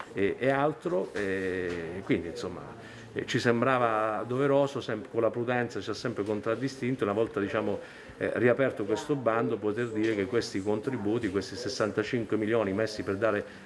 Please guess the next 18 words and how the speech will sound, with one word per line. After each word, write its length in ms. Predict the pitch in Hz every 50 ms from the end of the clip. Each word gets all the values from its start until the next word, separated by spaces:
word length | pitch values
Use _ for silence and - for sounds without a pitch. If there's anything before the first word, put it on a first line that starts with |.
| -
linfa 440 | - 120 143 147 120 - - 101 - - -
aggiuntiva, 760 | 147 165 151 131 123 127 127 127 123 - - 160 123 117
perché 240 | 101 107 95 - -
non 180 | 110 117 120 117
siamo 280 | - - 131 120 110
tenuti 240 | 98 113 120 113 107
a 40 | 101
fare 220 | - - - 101
aiuto 240 | 104 107 110 107 101
alla 100 | 92 98
nostra 300 | 101 120 117 117 - 98
economia, 480 | 98 92 139 160 151 117 104 104 104 101 - - - - - - - 135
eh, 420 | - 98 101 98 101 101 98 101 - - - 143 156 156
anche 300 | 139 135 139 131 139 123
questa 260 | 117 127 117 - 117
volta 280 | 120 127 117 113 - 120
arriveranno 560 | 120 139 175 165 107 101 110 135 147 135 113
e 200 | 104 95 95